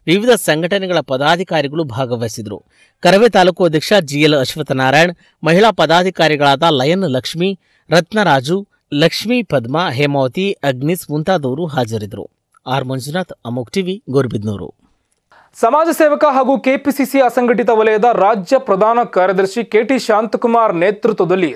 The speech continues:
Speaker 2: ತಾಲೂಕಿನಲ್ಲಿ ಮೂರನೇ ಬಾರಿಗೆ ಬೃಹತ್ ಉದ್ಯೋಗ ಮೇಳ ಆಯೋಜಿಸಲಾಗಿದೆ. ತಾಲೂಕಿನ ಯುವಕರು ಹಾಗೂ ನಿರುದ್ಯೋಗಿಗಳು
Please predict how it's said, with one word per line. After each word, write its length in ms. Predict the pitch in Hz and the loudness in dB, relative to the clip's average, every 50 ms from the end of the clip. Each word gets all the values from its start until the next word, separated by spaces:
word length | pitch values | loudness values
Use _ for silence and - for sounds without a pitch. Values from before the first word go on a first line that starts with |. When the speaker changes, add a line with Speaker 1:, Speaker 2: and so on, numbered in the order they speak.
| - _ - | -6 _ 0
Speaker 2:
ತಾಲೂಕಿನಲ್ಲಿ 580 | 175 185 220 254 - - 247 240 240 247 269 | 2 2 2 2 2 2 0 2 2 2 2
ಮೂರನೇ 360 | 240 208 208 247 262 254 269 | 2 4 4 4 4 4 2
ಬಾರಿಗೆ 340 | 233 202 220 202 208 208 254 | 2 2 2 2 2 2 0
ಬೃಹತ್ 420 | 214 170 185 170 - 269 269 - 208 | 0 2 0 0 0 0 0 0 0
ಉದ್ಯೋಗ 440 | 180 190 175 165 226 254 240 240 | 2 0 0 2 2 2 4 4
ಮೇಳ 200 | 220 208 202 202 | 2 2 4 2
ಆಯೋಜಿಸಲಾಗಿದೆ. 880 | 220 214 - 175 170 165 165 160 - 170 151 143 135 131 143 143 - _ _ - | 2 2 2 0 0 0 -4 -4 -4 -2 -2 -2 -2 -4 -8 -10 -10 _ _ 0
ತಾಲೂಕಿನ 380 | 160 175 214 226 226 240 233 | 2 2 2 2 2 2 2
ಯುವಕರು 420 | 233 220 220 247 - - 269 269 226 | 4 4 4 4 4 4 4 4 4
ಹಾಗೂ 260 | 240 240 214 247 233 | 4 2 2 2 2
ನಿರುದ್ಯೋಗಿಗಳು 760 | 214 202 214 233 196 226 226 190 214 202 226 202 165 135 | 4 4 2 2 4 2 2 4 4 2 2 2 0 -2